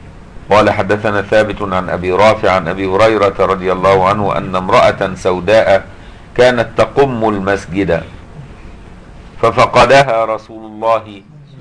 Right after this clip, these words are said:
صلى الله عليه وآله وسلم، فسأل عنها بعد أيام، فقيل له: "إنها ماتت". قال: "فهلا آذنتموني"،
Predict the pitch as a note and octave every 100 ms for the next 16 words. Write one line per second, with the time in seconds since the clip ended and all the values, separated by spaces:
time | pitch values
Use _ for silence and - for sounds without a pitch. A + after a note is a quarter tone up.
0 | - A#2 A2+ G#2+ A2 A2+ A2+ G#2 G2 G2+
1 | G2+ G2+ G2 G2 G2 G#2+ G2 F#2 - G2+
2 | F#2+ F#2+ - - - - - - - G#2+
3 | B2 C3 A2+ A2 G#2+ A#2 G#2+ G#2 G2 F2
4 | F#2 F#2+ G2 F#2 F#2 G#2 G#2+ G2+ F#2+ F2
5 | - - - - - _ - - G#2 G#2
6 | A2 A#2 A2+ G#2+ G#2 A2+ G#2 G2+ F2 G2
7 | F#2+ A2+ A#2 F#2+ G2 A2 G#2+ F2 D#2+ -
8 | - - - - - - - - - _
9 | A#2+ B2 B2 A2+ A2+ B2 C#3 C3 A2+ A2
10 | G#2+ F2+ - - - - - - C3+ C3+
11 | A#2+ G#2+ A#2 A2+ G#2 G#2+ G2+ A#2 B2+ C3
12 | C3 C#3 D#3+